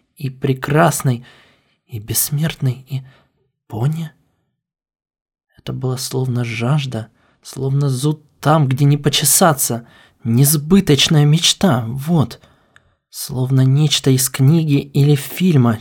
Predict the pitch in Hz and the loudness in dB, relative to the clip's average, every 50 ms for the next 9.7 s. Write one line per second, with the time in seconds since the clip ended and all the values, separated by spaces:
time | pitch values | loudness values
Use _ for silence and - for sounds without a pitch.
0 | - _ - - - 123 117 131 147 147 - - 120 113 113 117 - - 147 143 | -8 _ -8 -6 -6 -4 -2 0 0 0 0 0 -2 -2 -2 -2 0 2 4 4
1 | 180 180 156 139 127 123 123 - - 160 151 160 170 151 - - 240 220 180 165 | 6 6 6 6 4 4 2 0 0 2 2 2 2 2 2 4 4 4 4 4
2 | 165 156 - - - - - - - - - 147 139 - - - - 156 147 147 | 2 0 0 -2 -6 -8 -8 -10 -6 -2 0 0 0 0 -2 -2 -2 -2 -2 -2
3 | 151 143 135 - - - - - 156 143 143 143 139 143 143 139 147 143 139 147 | 0 0 -2 -2 -2 -4 -4 -4 -2 0 0 0 0 0 0 0 0 0 2 2
4 | 147 143 139 127 131 131 127 123 127 135 139 135 127 120 110 107 110 - - - | 2 2 2 2 2 2 0 2 2 2 2 2 2 0 -2 -4 -8 -10 -12 -12
5 | 135 - - _ _ _ _ _ _ _ _ _ _ _ - 135 135 139 143 135 | -14 -14 -16 _ _ _ _ _ _ _ _ _ _ _ 2 4 6 6 6 6
6 | 143 147 139 156 160 156 151 - - 143 135 135 - 156 156 151 143 127 131 - | 6 6 6 4 4 2 2 0 0 0 0 0 0 0 2 2 2 2 2 0
7 | 143 139 139 151 147 131 135 - - - - - _ _ - - - - 127 131 | 0 0 2 2 0 0 -2 -6 -14 -20 -20 -20 _ _ -20 -12 -8 -8 -6 -2
8 | 139 127 120 117 120 117 - - - - - 160 - - 143 131 127 120 - - | -2 -2 0 -2 -2 -4 -6 -8 -8 -8 -8 -8 -6 -4 -2 -2 -2 -4 -4 -6
9 | 135 135 - - 135 131 131 131 - - 135 135 135 | -6 -6 -4 -2 -2 0 0 -2 -2 -4 -6 -6 -6